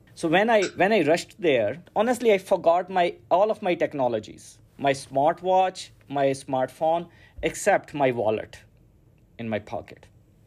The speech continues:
I went there, bought my chicken nuggets, and then came back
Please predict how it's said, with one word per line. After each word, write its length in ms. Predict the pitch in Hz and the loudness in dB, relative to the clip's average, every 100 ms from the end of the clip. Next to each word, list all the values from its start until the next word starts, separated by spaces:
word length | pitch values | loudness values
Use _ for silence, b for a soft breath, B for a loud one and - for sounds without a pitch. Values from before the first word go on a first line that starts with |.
| b b b b | b b b b
I 100 | 147 | 0
went 260 | 151 208 196 | 0 0 2
there, 340 | 165 147 160 - _ - | 4 4 0 -8 _ -2
bought 200 | 147 160 | 0 0
my 100 | 160 | -4
chicken 280 | 165 156 | -4 -2
nuggets, 500 | 143 120 131 - - _ b b b b 143 | -2 0 -2 -6 -20 _ b b b b -6
and 160 | 143 | -2
then 140 | 143 143 | -2 -4
came 320 | - 175 170 | -6 -4 0
back 320 | 139 131 | 2 0